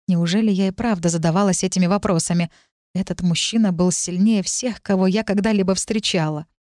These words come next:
Калил указал на место передо мной. «Могу я сесть? Нам нужно поговорить». Я отодвинулась, и он устроился напротив меня, тоже скрестив ноги. «Как я могу отблагодарить тебя? Ты не просто спасла мне жизнь,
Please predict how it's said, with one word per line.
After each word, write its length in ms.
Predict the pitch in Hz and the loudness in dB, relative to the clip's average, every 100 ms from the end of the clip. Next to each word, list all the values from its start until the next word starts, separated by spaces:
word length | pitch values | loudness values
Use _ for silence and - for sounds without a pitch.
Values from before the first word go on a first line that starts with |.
| _ _ _ _ - | _ _ _ _ -4
Калил 380 | 165 226 247 | 0 0 2
указал 400 | 226 - 180 190 | 0 0 0 2
на 100 | 220 | 4
место 320 | 190 180 - 220 | 4 2 0 -2
передо 320 | 202 196 220 | 0 0 2
мной. 380 | 185 165 160 - _ _ _ _ _ | 2 2 0 -4 _ _ _ _ _
«Могу 320 | 160 147 147 | -6 -2 0
я 160 | 277 254 | 2 2
сесть? 500 | - 139 113 - - _ - | 0 -4 -8 -8 -12 _ -2
Нам 220 | 214 220 | 0 2
нужно 260 | 190 160 160 | 2 2 0
поговорить». 640 | 170 160 165 151 127 - _ _ _ _ - | 0 0 0 -2 -6 -10 _ _ _ _ -2
Я 260 | 165 180 220 | 2 2 2
отодвинулась, 680 | 214 196 285 277 254 - | 0 0 0 0 0 0
и 40 | 226 | 2
он 140 | 247 | 2
устроился 500 | 226 - 240 220 214 | 2 0 0 2 2
напротив 480 | 196 190 208 202 - | 0 2 0 -2 0
меня, 260 | 202 233 240 | 2 2 2
тоже 300 | 247 214 170 | 0 0 0
скрестив 480 | - 180 - 190 | -2 -2 -2 -2
ноги. 420 | 214 175 143 143 - _ _ _ _ _ _ _ - | 2 2 0 -6 -12 _ _ _ _ _ _ _ -4
«Как 280 | 175 190 | -2 0
я 80 | 190 | 2
могу 260 | 185 180 208 | 2 2 0
отблагодарить 640 | 185 180 185 185 208 214 | 2 2 2 2 0 -2
тебя? 380 | - 143 135 107 _ _ _ _ - | -4 -6 -6 -10 _ _ _ _ 0
Ты 100 | 190 | 2
не 120 | 175 | 2
просто 340 | 202 208 - | 2 0 -2
спасла 420 | 175 175 165 180 | -2 -2 0 2
мне 160 | 180 165 | 2 2
жизнь, 420 | 151 220 190 180 | 2 0 2 0